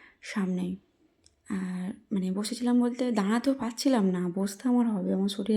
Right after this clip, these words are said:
এতটাই খারাপ লাগছিল। আর ভিতরটাও তোমরা দেখে নাও, কে কে গিয়েছো তারাই হয়তো বুঝতে পারবে। তো ভিতরটা ঠিক এরকম, একদম ফ্রন্টেই, সামনেই একদম এরকম, পাশে রিসেপশন। আর আমি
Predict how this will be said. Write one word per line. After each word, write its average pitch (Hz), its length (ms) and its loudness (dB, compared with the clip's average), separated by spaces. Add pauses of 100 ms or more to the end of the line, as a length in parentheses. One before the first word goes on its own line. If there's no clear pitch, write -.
এতটাই 208 340 -2
খারাপ 190 220 2
লাগছিল। 185 400 -2 (800)
আর 202 140 -6
ভিতরটাও 208 420 -2
তোমরা 220 300 0
দেখে 214 280 -2
নাও, 247 140 2 (360)
কে 220 160 2
কে 226 100 2
গিয়েছো 208 340 0 (100)
তারাই 196 200 0
হয়তো 208 220 0
বুঝতে 208 340 -4
পারবে। 196 240 0 (520)
তো - 140 -18
ভিতরটা 208 360 -2
ঠিক - 180 0
এরকম, 196 320 0 (100)
একদম 202 160 0
ফ্রন্টেই, 202 480 2 (100)
সামনেই 202 320 2 (100)
একদম 208 220 0
এরকম, 202 280 0
পাশে 190 300 -2
রিসেপশন। 202 480 -2 (720)
আর 185 180 -4
আমি 190 100 0